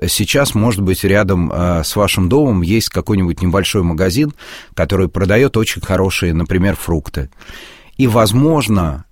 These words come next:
э, эти фрукты не могут там продаваться, потому что недостаточно покупателей, или, э,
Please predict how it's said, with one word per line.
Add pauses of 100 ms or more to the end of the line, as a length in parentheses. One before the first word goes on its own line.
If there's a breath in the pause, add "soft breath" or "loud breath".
э,
эти
фрукты
не
могут
там
продаваться,
потому
что
недостаточно
покупателей,
или, (400 loud breath)
э,